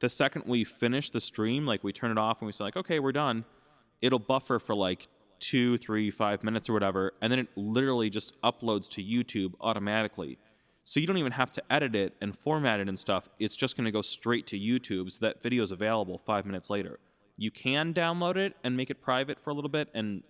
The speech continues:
edit it if you want, and then, you know, upload a new version of that file and, and make it a little bit tighter and a little bit,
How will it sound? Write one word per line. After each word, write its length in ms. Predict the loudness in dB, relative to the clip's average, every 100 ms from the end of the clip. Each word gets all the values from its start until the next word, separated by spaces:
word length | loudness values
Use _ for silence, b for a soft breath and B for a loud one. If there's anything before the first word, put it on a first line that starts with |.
| -2
edit 200 | 0 0
it 120 | 0
if 160 | -2
you 60 | -2
want, 280 | 0 2 2
and 80 | 0
then, 220 | -4 -8 -6
you 100 | -4
know, 220 | -4 -8 b b b b b -2
upload 340 | -2 2 0 2
a 40 |
new 480 | 0 0 2 2 0
version 420 | -2 0 0 -2
of 80 | 0
that 160 | -2 0
file 460 | 0 0 0 0
and, 140 | -2 -2
and 240 | -4 -4
make 160 | -4 -2
it 80 | 0
a 40 |
little 200 | 2 2
bit 160 | 0 -4
tighter 400 | 0 0 2 0
and 80 | 0
a 40 |
little 180 | -2 0
bit, 200 | -2